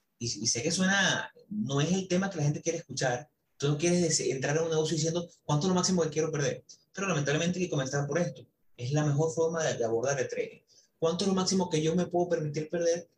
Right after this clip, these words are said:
antes de decir, "Mira, voy a parar"? Bueno, digamos que mi número mágico es quince por ciento. Quince por ciento es el número que yo me puedo permitir perder, que me permite a mí,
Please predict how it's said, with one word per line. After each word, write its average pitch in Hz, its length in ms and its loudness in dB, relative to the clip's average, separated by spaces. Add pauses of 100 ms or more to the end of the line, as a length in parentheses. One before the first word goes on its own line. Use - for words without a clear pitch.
(100)
antes 156 340 0
de 139 140 2
decir, 131 280 0
"Mira, 120 140 0
voy 113 160 2
a 127 80 -2
parar"? - 240 -8 (300)
Bueno, 175 200 0
digamos 156 340 2
que 196 160 -2
mi 165 160 2
número 190 300 2
mágico 180 360 2
es 147 60 -2
quince 151 260 -4
por 123 160 -8
ciento. - 240 -10 (580)
Quince 180 220 0
por 196 120 -2
ciento 185 240 2
es 180 60 4
el 180 60 2
número 180 280 2
que 147 80 0
yo 139 160 2
me 165 100 0
puedo 165 260 0
permitir 143 480 -2
perder, 156 400 0 (460)
que 131 160 0
me 123 120 2
permite 127 420 0
a - 20 2
mí, 151 300 0